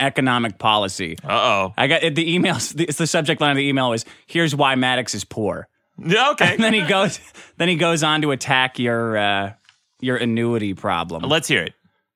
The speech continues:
Speaker 1: "So what happens, what happens if the lottery," he says, "can't afford to pay you in the future? I don't know how Powerball works, but Illinois had to stop paying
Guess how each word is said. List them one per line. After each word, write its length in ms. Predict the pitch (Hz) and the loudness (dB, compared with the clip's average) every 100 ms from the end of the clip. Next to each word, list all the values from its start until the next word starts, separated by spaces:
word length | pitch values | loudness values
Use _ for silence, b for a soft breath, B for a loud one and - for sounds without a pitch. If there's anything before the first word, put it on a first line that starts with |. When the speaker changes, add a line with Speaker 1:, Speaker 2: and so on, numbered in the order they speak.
| _ | _
Speaker 1:
"So 160 | - 151 | -2 2
what 160 | 170 226 | 2 4
happens, 440 | 226 226 214 202 | 2 2 0 0
what 140 | 185 | 2
happens 300 | 233 226 233 185 | 2 2 2 0
if 80 | |
the 80 | 180 | 0
lottery," 760 | 160 165 180 156 123 110 113 117 | 2 2 2 0 0 -2 -4 -6
he 120 | 135 | -6
says, 520 | 120 127 117 117 117 | -2 0 0 0 -4
"can't 300 | - - 143 127 | -8 -4 -2 -2
afford 260 | 160 139 | -2 -4
to 60 | 120 | -4
pay 240 | - 180 | -6 -4
you 360 | 226 135 76 73 _ _ _ _ | -4 -4 -6 -10 _ _ _ _
in 140 | - 120 | -4 -4
the 80 | 98 | -2
future? 500 | 120 101 - 67 - _ _ 123 | -4 -4 -6 -10 -12 _ _ 0
I 60 | |
don't 100 | 175 | 0
know 80 | 175 | 2
how 100 | 160 | 0
Powerball 500 | 160 240 240 170 165 | 2 2 2 2 2
works, 240 | 165 165 - | 2 0 -2
but 200 | 143 147 | -2 0
Illinois 560 | 160 143 165 226 120 | 2 2 0 0 0
had 160 | 113 127 | -2 -4
to 60 | |
stop 340 | 127 160 139 - | -4 0 0 -2
paying 480 | - 170 127 107 | -4 -2 0 -2